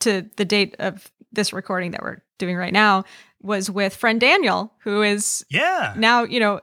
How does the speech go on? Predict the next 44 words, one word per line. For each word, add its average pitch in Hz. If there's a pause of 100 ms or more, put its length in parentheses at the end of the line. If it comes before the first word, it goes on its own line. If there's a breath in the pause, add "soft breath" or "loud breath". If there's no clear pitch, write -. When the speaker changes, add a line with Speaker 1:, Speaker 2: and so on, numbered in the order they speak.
Speaker 1:
he's 294
officially 269 (220)
been 208
friend 208
of 214
my 208
show 196
and 202
friend 180
of 175
your 170
show. 180
So 190
he 214
really 220
earns 190
that - (280)
capital 208
F 202
Speaker 2:
You 175
know, 196
I 190
Speaker 1:
friend 196
Daniel 190
title. 180 (420)
Speaker 2:
Yeah, 226
I 190
think 277
at 254
this 185
point 214
we've, 165
we've 175
settled 190
on 196
he's 196
the 185
universal 143
friend. 113 (100)
Like, 131
no 160
matter 170
<laughs> -
which, 190